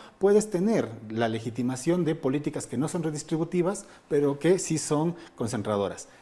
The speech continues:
Y en el caso de, si tú le ves, Macri tiene lo mismo. Cuando Macri, eh, digamos, intenta limitar un poco las,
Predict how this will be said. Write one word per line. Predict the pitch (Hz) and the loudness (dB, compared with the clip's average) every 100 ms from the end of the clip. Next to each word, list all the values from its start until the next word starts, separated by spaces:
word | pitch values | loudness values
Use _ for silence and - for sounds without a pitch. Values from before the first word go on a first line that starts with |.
| - | -4
Y | 143 | 0
en | 156 | 2
el | 151 | 0
caso | 156 151 170 135 | -2 -2 -2 2
de, | 131 139 - - - | 2 2 -2 -20 -16
si | - 107 | -12 0
tú | 147 | 4
le | 143 | 4
ves, | 147 131 | 2 2
Macri | 143 160 170 - - - - | 0 0 -2 -2 -8 -18 -6
tiene | 131 | -2
lo | 113 | 0
mismo. | 131 190 98 90 - - - - | 0 0 -4 -8 -16 -20 -20 -8
Cuando | 117 117 | -4 0
Macri, | 131 160 180 139 127 - | 2 0 0 0 0 -6
eh, | - 110 101 104 101 - - | -6 -6 -6 -10 -16 -18 -12
digamos, | 127 117 113 110 - | -6 -6 -6 -6 -4
intenta | 127 123 156 170 151 | -4 0 0 0 0
limitar | 135 120 113 147 147 | 2 0 0 -2 0
un | 131 | 0
poco | 143 143 | -2 -2
las, | 120 | -2